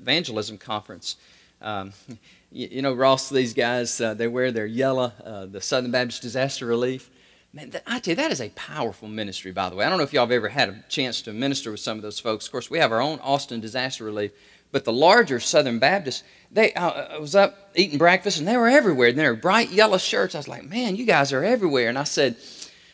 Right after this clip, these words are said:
"I just want y'all to know I sure do appreciate you guys. Make me proud to be a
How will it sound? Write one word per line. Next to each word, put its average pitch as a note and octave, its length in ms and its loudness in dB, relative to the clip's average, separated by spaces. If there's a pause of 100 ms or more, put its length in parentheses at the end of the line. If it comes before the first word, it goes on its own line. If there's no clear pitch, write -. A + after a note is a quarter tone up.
(100)
"I - 120 -8
just B3+ 160 -6
want A3+ 180 -6
y'all F#3 120 2
to E3+ 40 2
know F#3+ 120 8
I D3+ 80 8
sure G3+ 200 2
do F3 80 4
appreciate E3+ 580 2
you C#3+ 80 -10
guys. D3 320 2
Make A3+ 180 2
me A#3 120 4
proud E3 340 4
to C3 60 -4
be B2+ 260 0
a G#2 100 -6